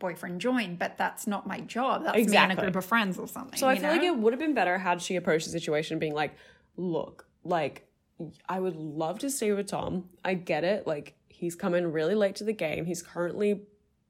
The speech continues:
Speaker 2: should be rooming with Rob.
Speaker 1: Mm.
Speaker 2: I've already talked to Rob and Jess and, like, they'd be really keen to stay together. Like, I obviously would really prefer to stay with Tom, but that would kinda mean that you have to stay with Bugsy.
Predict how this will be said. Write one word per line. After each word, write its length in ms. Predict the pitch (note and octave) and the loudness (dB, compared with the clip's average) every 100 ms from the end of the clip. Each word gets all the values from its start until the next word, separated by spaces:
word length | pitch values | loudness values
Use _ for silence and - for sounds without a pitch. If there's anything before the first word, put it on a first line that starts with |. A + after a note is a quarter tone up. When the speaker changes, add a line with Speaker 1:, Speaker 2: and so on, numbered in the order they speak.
| - | -4
Speaker 2:
should 140 | G#3 | 2
be 100 | F#3 | 2
rooming 300 | E3 D#3 D#3+ | 2 0 0
with 180 | D#3+ D#3+ | -2 -4
Rob. 280 | D3 - F#3+ - | -2 -2 -4 -2
Speaker 1:
Mm. 280 | G#3 F#3 G3+ - | -2 -2 -8 -8
Speaker 2:
I've 160 | - F#3 | -4 0
already 300 | F3 G3 A3+ | 4 4 4
talked 220 | A3 G#3 | 0 -6
to 80 | - | -4
Rob 180 | F#3 F3+ | -2 0
and 100 | G3 | -2
Jess 320 | D#3+ D3 D#3 | 0 0 -2
and, 80 | - | -2
like, 220 | D3+ D3+ | -4 -4
they'd 220 | D3 D3+ E3+ | -4 -2 0
be 60 | |
really 200 | A3 A3+ | 2 2
keen 240 | A3+ A#3+ A3+ | 0 -2 -2
to 40 | |
stay 220 | A3+ A3 | -4 -2
together. 320 | G#3+ G#3+ G#3+ G#3+ | 0 2 2 2
Like, 200 | F#3+ - | 0 -4
I 140 | F3 E3+ | -4 -2
obviously 340 | E3 F3 E3+ | -2 -4 -4
would 240 | D#3+ D#3 | -4 -4
really 160 | E3+ E3 | -4 -4
prefer 400 | E3+ D#3+ - E3 | -6 -10 -4 0
to 100 | G#3+ | 0
stay 280 | A#3 A#3+ A3 | 0 -2 0
with 100 | A3 | -2
Tom, 360 | - G#3 G3+ | -4 -4 -2
but 80 | G3 | 0
that 120 | F#3 | 0
would 160 | E3 E3+ | 0 -2
kinda 220 | - F3+ | -4 -4
mean 160 | F3 E3+ | -2 -2
that 100 | D#3 | -4
you 180 | E3 E3 | -6 -8
have 120 | E3 | -8
to 60 | |
stay 140 | - E3 | -8 -8
with 160 | E3 | -8
Bugsy. 420 | E3 G3+ G3+ G3+ | -6 -6 -4 -6